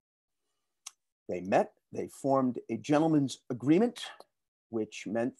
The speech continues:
that there was no transparency about it. There was no vote that was recorded. There was no statement. There was no transcript of the meeting.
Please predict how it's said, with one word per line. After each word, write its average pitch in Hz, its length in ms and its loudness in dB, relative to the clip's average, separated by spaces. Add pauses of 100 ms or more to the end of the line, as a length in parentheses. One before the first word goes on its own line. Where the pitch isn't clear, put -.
that 95 200 -2 (180)
there 101 300 -4
was 95 400 -6
no 101 140 -6
transparency 113 840 -6
about 107 340 0
it. 180 120 -6 (100)
There 98 120 -8
was 85 240 -12
no 92 460 -10
vote - 360 -4 (240)
that 107 260 -4
was 101 300 -4
recorded. 151 540 -4 (260)
There 92 120 -6
was - 260 -10
no 87 160 -14
statement. - 600 -4 (200)
There 165 100 -8
was - 180 -14
no 71 220 -14
transcript 113 640 -4
of 104 80 -4
the 110 60 -4
meeting. 143 400 0